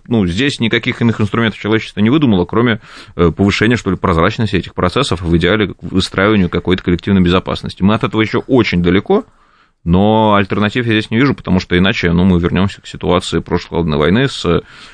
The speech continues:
э, стотысячными, миллионными армиями, которые будут стоять во всей линии соприкосновения, съедать огромное количество ресурсов.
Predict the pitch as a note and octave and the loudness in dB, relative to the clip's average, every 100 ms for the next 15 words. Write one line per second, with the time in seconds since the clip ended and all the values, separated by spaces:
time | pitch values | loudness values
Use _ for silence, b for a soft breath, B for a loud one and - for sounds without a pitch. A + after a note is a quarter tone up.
0 | B - D#2+ D#2+ E2 - F#2 G2 F2 E2 | B -4 0 2 0 -2 -2 0 0 0
1 | - D#2+ E2 E2+ E2+ E2+ E2+ D#2+ E2+ C#3+ | 2 2 4 4 4 4 4 2 2 2
2 | A2+ F#2 F2 E2+ F2 F2 E2+ - F2 E2 | 0 0 -2 -2 0 0 -2 -2 0 0
3 | E2+ E2 E2 E2+ E2 F2+ - - F#2+ C3 | -2 -4 0 0 -2 -6 -12 -2 0 2
4 | G#2+ - F2+ E2+ E2 F2 F2+ F2 E2 E2 | 0 -2 0 0 0 2 2 2 2 0
5 | E2+ - F2 F#2 C#3+ - G#2 | -2 -2 -4 -2 -4 -4 -8